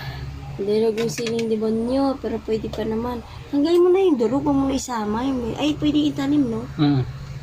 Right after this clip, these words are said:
Speaker 2: Hanggang mo
Speaker 1: Ay,
Speaker 2: dyan.
Speaker 1: dito.
Speaker 2: Separate
Speaker 1: Pa.
Speaker 2: mo. Tatanim ko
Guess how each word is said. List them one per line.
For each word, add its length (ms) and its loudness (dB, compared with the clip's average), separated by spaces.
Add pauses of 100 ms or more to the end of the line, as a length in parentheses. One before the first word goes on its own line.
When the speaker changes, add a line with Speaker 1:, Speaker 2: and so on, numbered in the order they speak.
(1300)
Speaker 2:
Hanggang 220 -2
mo 100 2
Speaker 1:
Ay, 80 2
Speaker 2:
dyan. 220 2
Speaker 1:
dito. 280 -2 (1080)
Speaker 2:
Separate 480 -4
Speaker 1:
Pa. 120 -4
Speaker 2:
mo. 180 -4 (3000)
Tatanim 420 0
ko 100 -2